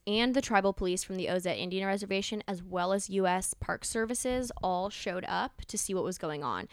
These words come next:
So these three law enforcement agencies, they worked together often because they all had jurisdiction somewhere in the park.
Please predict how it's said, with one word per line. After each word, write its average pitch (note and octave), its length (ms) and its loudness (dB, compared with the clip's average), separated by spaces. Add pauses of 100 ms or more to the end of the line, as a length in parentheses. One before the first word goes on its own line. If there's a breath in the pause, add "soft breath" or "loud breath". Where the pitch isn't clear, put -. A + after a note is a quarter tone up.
(200 loud breath)
So - 120 0
these A#3 200 0
three C4+ 200 -2
law G3 160 2
enforcement G#3 460 0
agencies, G3 460 -4
they F#3 120 0
worked G3 240 -4
together F3+ 320 -2
often B3 440 -2
because F3+ 360 -4
they F#3 160 -2
all F3+ 200 -2
had A#3+ 140 -6
jurisdiction G#3+ 720 -8
somewhere F#3 440 -2
in F3 120 -4
the F3+ 60 -10
park. - 440 -6